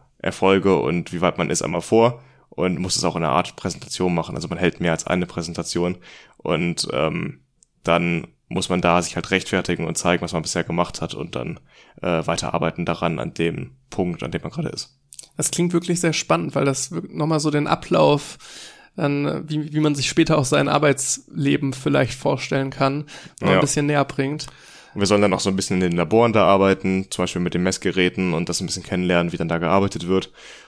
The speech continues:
Speaker 1: Und ich hoffe auch, wir hatten jetzt noch keine Führung durchs Institut, dass da in der Richtung noch ein bisschen was gemacht wird, weil eigentlich das Thema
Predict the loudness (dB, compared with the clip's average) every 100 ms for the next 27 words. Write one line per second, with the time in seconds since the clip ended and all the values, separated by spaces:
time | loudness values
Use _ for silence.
0 | _ -2 0 0 -4 -4 0 2 2 0
1 | -2 -2 -6 -4 0 2 0 -2 -4 0
2 | 0 0 -4 -8 -8 -4 -4 -4 -10 -20
3 | -10 -4 0 2 2 0 -2 -4 -4 -6
4 | -4 -4 2 0 0 -2 -2 2 2 2
5 | -2 -4 -4 0 2 0